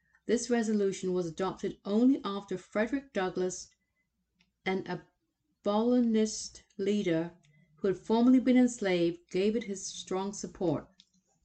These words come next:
Stanton's sister Harriet attended the convention and signed its Declaration of Sentiments. Her husband, however, made her remove her signature.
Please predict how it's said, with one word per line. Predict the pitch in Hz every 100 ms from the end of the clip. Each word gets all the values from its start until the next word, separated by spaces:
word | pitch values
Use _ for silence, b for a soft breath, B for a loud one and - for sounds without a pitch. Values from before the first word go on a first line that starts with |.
| 175 _ _ _ 170 - 160 B B
Stanton's | - - 214 262 262 277 -
sister | 262 - 247
Harriet | 220 202 190 190
attended | 170 - 208 220 226
the | - 240
convention | - 233 196 180 - 175 175 B B B
and | 180
signed | - 202 214
its | 226 -
Declaration | - 208 - 208 202 190
of | 185
Sentiments. | - 196 190 180 156 120 - - _ _ _
Her | 170
husband, | 175 208 220 - 233
however, | 240 208 180 170 170
made | 175 190 185
her | 208
remove | 202 190 185 175
her | 170
signature. | - 165 147 - 139 131